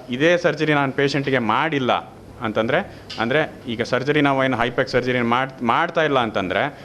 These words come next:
ಆ ಪೇಷಂಟು ಜಾಸ್ತಿ ಅಂತಂದ್ರೆ ಒಂದು ವರ್ಷ ಅಥವಾ ಒಂದೂವರೆ ವರ್ಷ ಬದುಕ್ತಾರೆ. ಅಂದ್ರೆ ಅದು ಕೀಮೋಥೆರಪಿ ಮಾತ್ರ.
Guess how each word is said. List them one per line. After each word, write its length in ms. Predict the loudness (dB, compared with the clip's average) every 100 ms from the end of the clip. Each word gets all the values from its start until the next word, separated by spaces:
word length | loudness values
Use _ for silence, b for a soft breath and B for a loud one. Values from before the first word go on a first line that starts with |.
| B -4
ಆ 80 |
ಪೇಷಂಟು 800 | 0 2 4 2 0 0 0 0 -4 -14 -14 -2
ಜಾಸ್ತಿ 420 | 2 2 0 0
ಅಂತಂದ್ರೆ 560 | 0 2 2 2 0 0
ಒಂದು 320 | -2 0 2
ವರ್ಷ 220 | 0 2
ಅಥವಾ 360 | 0 0 0 2
ಒಂದೂವರೆ 360 | 2 2 2
ವರ್ಷ 160 | 2 0
ಬದುಕ್ತಾರೆ. 520 | -2 -2 -4 -6 -10 -10 -4
ಅಂದ್ರೆ 160 | 2 2
ಅದು 160 | 2
ಕೀಮೋಥೆರಪಿ 840 | -4 -4 0 2 2 0 0 0 -2 0
ಮಾತ್ರ. 380 | 0 0 -2